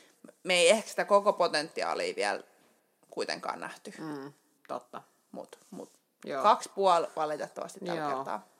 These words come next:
Speaker 2: Nyt, et on muita paikkoja, jonne menisin ennemmin kuin ton.
Speaker 1: Absolutely, joo.
Speaker 2: Joo.
Speaker 1: Ja se on harmi, koska kaikki kaverit on koko ajan, "Iino, voitaisko me mennä sinne Albinaan syömään?" Mähän sanoin kaikille, että totta kai, kyllähän mä lähden.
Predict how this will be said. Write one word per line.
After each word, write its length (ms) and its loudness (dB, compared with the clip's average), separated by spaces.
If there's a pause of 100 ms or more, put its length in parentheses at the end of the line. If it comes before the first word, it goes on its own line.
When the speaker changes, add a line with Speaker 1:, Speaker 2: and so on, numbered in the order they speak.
(320)
Speaker 2:
Nyt, 220 -12 (380)
et 100 -8
on 180 0
muita 260 -2
paikkoja, 340 -4
jonne 140 -6
menisin 480 -10 (180)
ennemmin 280 -10
kuin 100 -14
ton. 220 -14 (260)
Speaker 1:
Absolutely, 580 -4 (340)
joo. 220 -2 (500)
Speaker 2:
Joo. 140 8
Speaker 1:
Ja 80 8
se 60 4
on 80 2
harmi, 280 4
koska 180 -6
kaikki 280 -4
kaverit 340 2
on 60 -8
koko 120 -6
ajan, 140 -4 (480)
"Iino, 220 -6
voitaisko 340 -2
me 60 4
mennä 200 -2
sinne 180 0
Albinaan 460 2
syömään?" 300 4
Mähän 160 0
sanoin 240 -2
kaikille, 260 2
että 80 -8
totta 180 -4
kai, 380 2 (160)
kyllähän 200 0
mä 120 4
lähden. 360 2